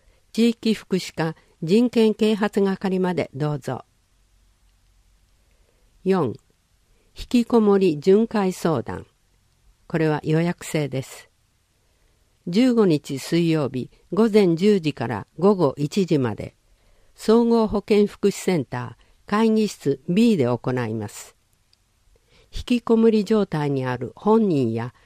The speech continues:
家族などからの相談に応じ、相談によって課題に対する支援及び助言を行います。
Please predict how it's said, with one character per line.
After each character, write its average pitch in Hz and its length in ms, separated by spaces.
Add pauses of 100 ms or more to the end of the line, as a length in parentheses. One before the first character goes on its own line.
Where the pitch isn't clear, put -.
(120)
家 233 140
族 214 260
な 151 160
ど 135 100
か 120 140
ら 113 140
の 107 120
相 156 300
談 139 220
に 135 140
応 127 200
じ、 117 260 (680)
相 220 280
談 202 220
に 185 100
よ 165 120
っ - 40
て - 300 (320)
課 185 140
題 226 240
に 220 140
対 196 240
す - 180
る 123 100
支 - 260
援 147 320 (300)
及 147 200
び 139 200 (220)
助 151 160
言 214 320
を 202 160
行 147 220
い 113 220
ま 113 140
す。 - 240